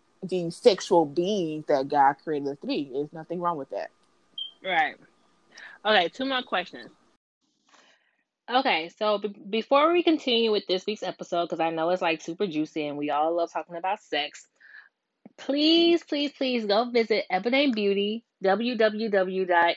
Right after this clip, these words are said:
Speaker 2: e b o n e beauty dot com. Um, I worked really hard on this site, guys, so show me some support.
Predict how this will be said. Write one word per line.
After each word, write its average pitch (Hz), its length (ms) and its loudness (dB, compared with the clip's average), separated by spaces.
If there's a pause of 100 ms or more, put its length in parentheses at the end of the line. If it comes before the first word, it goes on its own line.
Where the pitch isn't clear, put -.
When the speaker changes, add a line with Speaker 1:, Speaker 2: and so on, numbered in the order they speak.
Speaker 2:
e 202 220 -4
b 202 320 -4
o 175 180 -2
n 170 340 -8
e 269 340 -2 (320)
beauty 220 320 0
dot 208 240 4
com. 170 400 -2 (720)
Um, 190 320 2
I 196 160 4
worked 202 260 0
really 202 220 0
hard 254 280 4
on 247 40 -2
this 254 160 -4
site, 220 300 0
guys, 202 400 2
so 208 100 -6
show 180 200 -8
me 196 100 -8
some 262 180 -8
support. 240 720 0